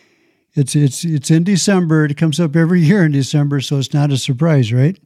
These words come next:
They don't move it. And your car is gonna need some repairs. And your kids are gonna need new clothes eventually. So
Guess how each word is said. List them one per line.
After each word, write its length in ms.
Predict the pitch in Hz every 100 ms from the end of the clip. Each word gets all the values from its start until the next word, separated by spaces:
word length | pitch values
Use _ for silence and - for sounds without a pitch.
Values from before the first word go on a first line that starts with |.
| _ _ _ _ _ _ _ _
They 120 | 139
don't 240 | 135 165 165
move 240 | 165 123
it. 100 | 123 - _ _ _ _ _ _ _ _ _ _
And 120 | 156 147
your 100 | 180
car 300 | - 208 202
is 100 | 147
gonna 200 | 165 156
need 200 | 160 147
some 180 | 156
repairs. 640 | 139 131 147 139 127 120 - _ _ _ _
And 140 | 151 139
your 100 | 160
kids 300 | 160 208 170
are 60 |
gonna 200 | 156 156
need 220 | 147 156 147
new 120 | 156
clothes 460 | 151 170 151 127
eventually. 680 | 127 127 139 - 151 185 165
So 380 | - 143 131 120